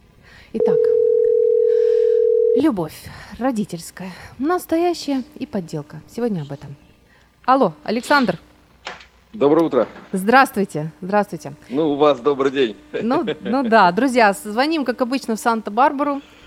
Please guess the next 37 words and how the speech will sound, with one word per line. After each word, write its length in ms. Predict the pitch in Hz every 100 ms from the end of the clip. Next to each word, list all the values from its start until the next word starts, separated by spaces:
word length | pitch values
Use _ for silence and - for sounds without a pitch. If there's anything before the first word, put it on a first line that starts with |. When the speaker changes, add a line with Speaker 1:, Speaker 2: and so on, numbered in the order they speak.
| _ _
Speaker 1:
Санту-Барбару 960 | - 294 330 262 359 269 370 226 214 226
или 120 | 226
Санта-Барбару? 960 | - 277 262 247 220 180 170 170 170
Не 160 | 175 247
знаю, 300 | 233 208 170
Александр, 480 | 175 - 165 147 160
вам 180 | 208 208
виднее, 400 | 202 233 294 202
подскажите. 680 | 190 - 214 220 190 156 - - - - -
А, 100 | 208
в 60 |
общем, 240 | 320 - 302
за 200 | 349 403
океан. 480 | - 302 208 151 165
Вот 140 | 208
за 160 | 220 262
океан 320 | 302 330 311
тогда 220 | 202 220
точно 320 | 190 180 175
правильно. 400 | - 165 151 135 - - - 202 -
Э, 200 | 185 180
друзья, 300 | 247 269 254
Speaker 2:
Ну 60 |
да. 60 | 220
Speaker 1:
звоним 300 | 269 349 330
теологу. 720 | 269 262 254 226 185 160 151 - - -
И, 400 | 214 247 254 226
э, 600 | 190 - 113 170 165 156 - -
хотим 340 | 247 - 339
узнать, 480 | 311 233 226 170 - 180
вот, 360 | 139 160 185 -
э, 640 | 165 147 - - 165 160 156
вот 200 | 220 -
что, 400 | - 330 311 214
что 240 | - 339
Библия 440 | 277 285 208 202
говорит 480 | 185 196 214 262 285